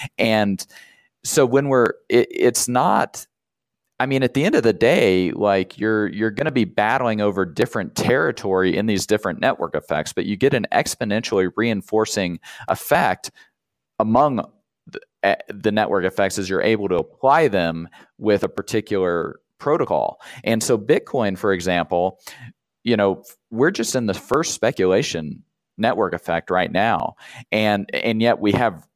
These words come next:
very, very tender roots going down, like C M E futures, that give us this link between the sixth network effect of financialization and speculation, but it also reinforces the second and third network effects of merchants and consumers.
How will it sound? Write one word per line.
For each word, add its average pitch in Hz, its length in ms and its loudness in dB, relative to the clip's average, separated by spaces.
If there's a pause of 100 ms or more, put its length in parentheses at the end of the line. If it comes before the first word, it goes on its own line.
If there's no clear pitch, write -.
(160)
very, 170 440 0
very 156 320 0
tender 131 440 -2
roots 110 440 -4
going 95 280 0
down, 87 300 2
like 90 220 0
C 117 220 0
M 107 120 -2
E 98 80 -2
futures, 95 640 -2
that 90 100 2
give 95 180 2
us 95 200 2
this 87 180 -2
link 113 420 -2
between 101 340 -2
the 87 80 -2
sixth - 420 0
network 87 340 -2
effect 85 320 -2
of 90 100 -4
financialization 90 1080 0 (840)
and 107 160 0
speculation, 92 800 0 (360)
but 113 140 4
it 107 80 4
also 135 340 2
reinforces 95 1000 -2 (580)
the 104 320 0
second - 460 -2
and 92 160 -6
third 170 180 2
network 90 440 0
effects 87 400 -2
of 92 80 -2
merchants 98 480 -4
and 95 100 -10
consumers. 101 720 -6